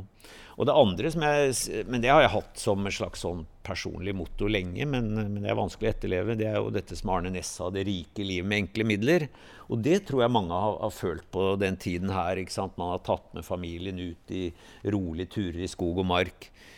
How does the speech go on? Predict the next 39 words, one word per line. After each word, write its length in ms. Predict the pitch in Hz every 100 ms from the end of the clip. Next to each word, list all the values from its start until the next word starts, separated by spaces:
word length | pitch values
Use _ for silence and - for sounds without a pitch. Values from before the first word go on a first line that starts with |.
| -
utforsket 640 | 92 87 - 95 - 95 101
nærnatur, 720 | 92 85 85 78 - 92 95
gjort 220 | 92 90 -
ting 160 | 87 90
man 300 | 92 92 90 82 - - - - -
før 300 | 95 90 98
ikke 160 | - 107
gjorde. 260 | 101 87 117 117
Og 80 | 104
jeg 140 | 104
tror 100 | 107
ikke 120 | 92 131
vi 80 | 143
orker 320 | - - 104
å 60 | 107
holde 160 | 95 85
på 80 | 95
sånn 140 | 95 -
som 140 | 101
dette 240 | 92 98 98 98 92 90
bestandig. 720 | - 85 98 - 92 101 131
Vi 80 | 110
vil 140 | 87 139
tilbake 400 | 104 82 - 98
til 140 | 110 90
jobb 260 | 90 92
og 80 | 107
det 80 | 110
virkelige 380 | 92 - 107 107
liv, 160 | 143
men 160 | 131 113
at, 160 | 113 -
at 240 | 107 113
vi 40 | -
kan 180 | 120
ta 160 | 123 101
med 140 | 92
oss 100 | 104
mer 480 | 107 101 95 98 131